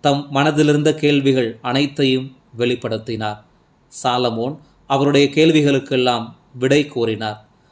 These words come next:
அவர் கேட்டவற்றுள் பதிலளிக்க இயலாதபடி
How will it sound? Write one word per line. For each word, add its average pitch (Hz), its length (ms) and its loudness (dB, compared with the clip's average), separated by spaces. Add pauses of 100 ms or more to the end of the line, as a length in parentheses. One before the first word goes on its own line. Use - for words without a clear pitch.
(160)
அவர் 131 380 2
கேட்டவற்றுள் 147 760 -2 (360)
பதிலளிக்க 151 520 4
இயலாதபடி 123 800 0